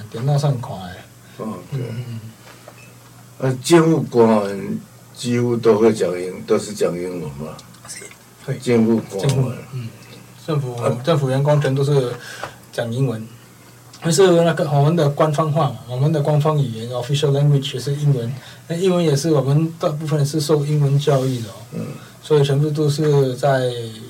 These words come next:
Speaker 1: 用英文啊，
Speaker 2: 嗯。
Speaker 1: official communication。
Speaker 2: 那个新加坡真多高教育的人，拢出国读书，拢去英国嘛。
Speaker 1: 英国、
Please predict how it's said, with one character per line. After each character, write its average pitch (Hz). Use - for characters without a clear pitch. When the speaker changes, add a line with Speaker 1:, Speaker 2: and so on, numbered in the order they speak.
Speaker 1:
用 139
英 143
文 113
啊， 107
Speaker 2:
嗯。 -
Speaker 1:
official 131
communication。 117
Speaker 2:
那 -
个 113
新 143
加 147
坡 147
真 127
多 113
高 135
教 131
育 113
的 90
人， 85
拢 98
出 123
国 107
读 92
书， 92
拢 107
去 117
英 98
国 98
嘛。 92
Speaker 1:
英 135
国、 120